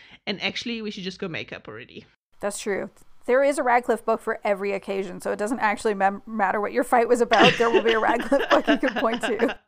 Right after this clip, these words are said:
Speaker 1: <laughs> Our ninth point is romance is the pop music of the literature world. Okay, so pop music stands for popular music, and it is the biggest selling music, or it was at one point. I don't,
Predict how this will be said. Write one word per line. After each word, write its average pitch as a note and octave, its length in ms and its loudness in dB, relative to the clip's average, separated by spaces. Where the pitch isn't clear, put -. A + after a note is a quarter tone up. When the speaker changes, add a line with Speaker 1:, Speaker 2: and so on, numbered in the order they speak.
Speaker 1:
<laughs> G#3+ 640 -8
Our C4 400 6
ninth A#3+ 600 -2
point - 420 -10
is G#3 340 -6
romance F4 480 2
is B3 240 -4
the A3 100 -4
pop B3 260 -6
music F3 400 -6
of F3+ 220 -2
the F#3+ 80 -4
literature F#3+ 680 -4
world. - 460 -14
Okay, D#3 120 -14
so F#3+ 160 -12
pop D4 240 -4
music B3 280 -8
stands G3 300 -4
for F#3+ 80 -16
popular F3 340 -8
music, B2+ 400 -12
and F#3+ 200 0
it F3+ 120 -4
is F#3 120 -4
the F3+ 120 -4
biggest A#3 300 -2
selling G3 260 -2
music, G#3+ 320 -6
or F#3 100 -2
it F3 120 -6
was F3+ 200 -4
at F#3 60 -8
one E3 200 -8
point. D3+ 340 -12
I E3 60 -10
don't, D#3 180 -10